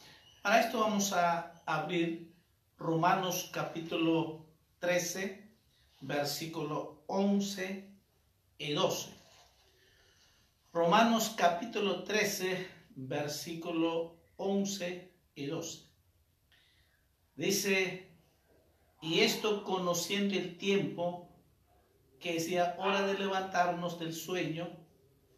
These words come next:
porque ahora está más cerca de nosotros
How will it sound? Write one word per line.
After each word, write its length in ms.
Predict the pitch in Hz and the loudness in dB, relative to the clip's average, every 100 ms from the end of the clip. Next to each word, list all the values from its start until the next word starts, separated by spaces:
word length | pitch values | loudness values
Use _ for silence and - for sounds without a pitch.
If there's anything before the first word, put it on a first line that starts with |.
| _ _ _ | _ _ _
porque 480 | 170 175 165 175 170 | 2 4 4 -2 -2
ahora 340 | 165 175 196 185 | 2 4 6 4
está 340 | - 170 170 | 2 0 0
más 280 | 190 196 - | 0 -2 -2
cerca 380 | 202 202 180 170 | -2 -2 0 0
de 100 | 165 | 0
nosotros 720 | 170 175 196 190 170 165 165 | -2 -4 -4 -4 -2 0 -2